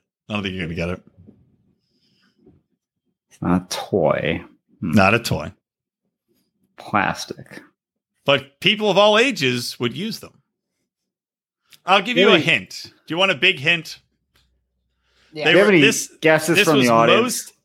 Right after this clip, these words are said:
Speaker 1: this was, it, Maurice says a washer. No, it's not a washer. It's not metal, Maurice.
Speaker 3: A
Speaker 1: It's
Speaker 3: s-, a
Speaker 1: plastic.
Speaker 3: sewing needle, like, or, like, those hooks when you're
Speaker 1: That's
Speaker 3: crocheting.
Speaker 1: metal.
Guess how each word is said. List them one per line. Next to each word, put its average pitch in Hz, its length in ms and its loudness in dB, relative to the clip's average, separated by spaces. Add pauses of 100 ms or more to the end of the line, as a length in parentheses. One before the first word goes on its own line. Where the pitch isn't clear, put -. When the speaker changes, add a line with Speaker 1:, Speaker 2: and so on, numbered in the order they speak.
(140)
Speaker 1:
this 175 240 0
was, 190 300 -2
it, 151 220 0
Maurice 175 440 -2
says 175 320 -2 (220)
a 135 100 0
washer. 143 520 2
No, 202 180 4
it's - 140 0
not 175 160 4
a 170 40 0
washer. 120 520 0 (340)
It's 151 200 -2
not 214 220 2
metal, 220 240 4
Maurice. 107 300 -2
Speaker 3:
A - 20 2
Speaker 1:
It's 214 80 -4
Speaker 3:
s-, - 140 -8
a - 40 -12
Speaker 1:
plastic. 165 220 0 (140)
Speaker 3:
sewing 220 320 4
needle, 156 320 -8
like, 147 280 -14
or, 175 140 -6
like, 170 160 -6
those 170 180 -10
hooks 180 280 -8
when 156 100 -14
you're 139 80 -12
Speaker 1:
That's 170 420 0
Speaker 3:
crocheting. 180 80 -12
Speaker 1:
metal. 208 480 2